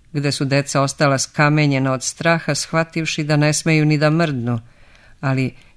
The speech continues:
nije stigla da sakrije Ajkunu, iako bi to verovatno bilo beskorisno. „Gde su ostali?” „Imamo samo jednu ćerku”, odgovorio je Besor.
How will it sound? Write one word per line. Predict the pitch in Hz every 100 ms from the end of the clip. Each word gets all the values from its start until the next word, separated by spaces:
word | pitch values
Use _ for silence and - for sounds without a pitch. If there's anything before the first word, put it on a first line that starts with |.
| _ _ _
nije | 143 139 131
stigla | - 147 139
da | 131 127
sakrije | - 143 - 139 135
Ajkunu, | 127 147 - 180 170 165 - -
iako | 147 147 - 143
bi | 147
to | - 147 143 143 - _
verovatno | 151 151 147 147 147 151
bilo | 143 143 147
beskorisno. | 139 151 - - 120 120 - - 135 139 - - - - - - _
„Gde | 160 160 160
su | - 147
ostali?” | 151 - 165 143 127 120 - - - - - -
„Imamo | 160 160 151
samo | 151 196 175
jednu | 156 156 151 147
ćerku”, | - 135 127 - 131
odgovorio | 127 131 135 135 139
je | 131
Besor. | 135 139 - 135